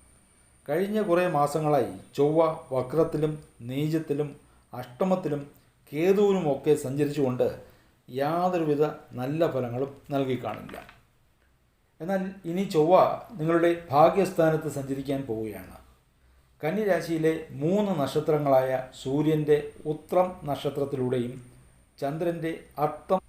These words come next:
നക്ഷത്രത്തിലൂടെയും ചൊവ്വയുടെ സ്വന്തം നക്ഷത്രമായ ചിത്തിരയിലൂടെയും ഏകദേശം നാൽപത്തിയാറ് ദിവസങ്ങൾ ചൊവ്വ സഞ്ചരിക്കുന്നു. ഇനി എന്തായാലും ചൊവ്വയെ കൊണ്ട് നല്ല ഫലങ്ങൾ നിങ്ങൾക്ക് പ്രതീക്ഷിക്കാം.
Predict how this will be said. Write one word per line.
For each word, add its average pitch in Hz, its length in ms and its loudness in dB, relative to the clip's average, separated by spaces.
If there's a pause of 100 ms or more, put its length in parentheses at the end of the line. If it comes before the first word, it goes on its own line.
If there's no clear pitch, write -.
(160)
നക്ഷത്രത്തിലൂടെയും 147 880 0 (720)
ചൊവ്വയുടെ 185 560 2 (300)
സ്വന്തം 196 400 4 (160)
നക്ഷത്രമായ 143 720 0 (280)
ചിത്തിരയിലൂടെയും 160 880 0 (520)
ഏകദേശം 170 380 -2 (360)
നാൽപത്തിയാറ് 180 760 2
ദിവസങ്ങൾ 135 380 -2 (340)
ചൊവ്വ 139 300 0 (240)
സഞ്ചരിക്കുന്നു. 117 540 -2 (1080)
ഇനി 202 120 -4 (100)
എന്തായാലും 180 360 4 (260)
ചൊവ്വയെ 185 440 6
കൊണ്ട് 160 220 6 (240)
നല്ല 175 280 4
ഫലങ്ങൾ 139 320 0 (180)
നിങ്ങൾക്ക് 135 360 0 (180)
പ്രതീക്ഷിക്കാം. 131 540 -4